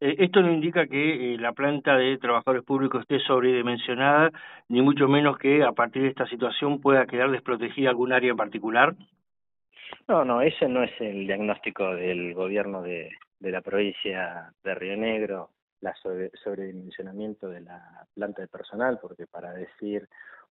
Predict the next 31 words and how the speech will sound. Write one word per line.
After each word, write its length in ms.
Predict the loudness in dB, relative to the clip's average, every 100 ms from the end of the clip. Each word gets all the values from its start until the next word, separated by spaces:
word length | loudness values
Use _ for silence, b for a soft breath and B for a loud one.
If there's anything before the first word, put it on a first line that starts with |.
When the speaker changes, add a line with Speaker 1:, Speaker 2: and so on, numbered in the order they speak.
| -16
Speaker 2:
para 180 | -12 -8
tener 180 | -6 -4
una 120 | -4
opinión 920 | -8 -12 -8 -6 -6 -8 -10 -14 -12
de 80 | -12
esa 160 | -10 -12
magnitud 720 | -12 -14 -16 -12 -8 -6 -6
hay 60 |
que 120 | -8 -14
ser 360 | -12 -12 -12 -16 -20 -14
sumamente 420 | -12 -10 -12 -14
responsable, 760 | -16 -18 -20 -4 0 2 0 -4
hay 60 |
que 100 | -10
hacer 220 | -16 -16
estudios 560 | -18 _ -16 -14 -14 -16 -20 -20 _ _ _
previos, 640 | -2 2 2 0 -4 -6 -12
hay 160 | -16 -14
que, 200 | -16 -18 b b b b
este, 360 | -20 -18 -14 -10
valorizar 960 | -8 -8 -10 -10 -14 -10 -6 -2 -2 -4
el 160 | -10
trabajo 600 | -14 -12 -8 -8 -8 -10
de 120 | -12
los 180 | -14 -16
agentes 480 | -18 -8 -8 -6 -10 -14
en 80 | -18
los 100 | -18
distintos 500 | -20 -16 -14 -14 -16
estamentos 680 | -16 -14 -12 -12 -14 -20 -20 -20 -20 _
públicos. 640 | -2 -2 -6 -18 _ _